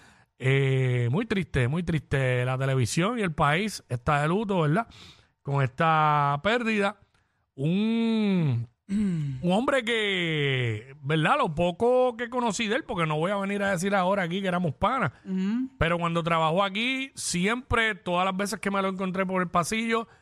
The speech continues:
Speaker 1: siempre me saludó, muy humilde, muy buena gente. Eh, hablamos de básquet un par de veces porque él era el fanático, como así lo puso su hija Laisa en Instagram, el fanático número uno de los Leones de Ponce. Eh, hasta la muerte, ¿sabes?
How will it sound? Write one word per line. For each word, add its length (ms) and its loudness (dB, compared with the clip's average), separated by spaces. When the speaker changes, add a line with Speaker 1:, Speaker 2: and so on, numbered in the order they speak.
Speaker 1:
siempre 320 0
me 140 0
saludó, 720 0
muy 220 -2
humilde, 680 0
muy 200 -4
buena 280 0
gente. 540 -2
Eh, 640 0
hablamos 380 0
de 140 2
básquet 360 0
un 60 -18
par 160 0
de 80 0
veces 260 -2
porque 220 -4
él 60 0
era 360 0
el 180 -4
fanático, 500 -2
como 200 0
así 200 -2
lo 120 0
puso 380 -2
su 220 -2
hija 160 2
Laisa 400 -2
en 200 -4
Instagram, 500 0
el 80 0
fanático 420 0
número 280 0
uno 240 0
de 60 2
los 120 2
Leones 320 0
de 100 0
Ponce. 400 0
Eh, 480 0
hasta 240 -2
la 80 0
muerte, 500 0
¿sabes? 540 0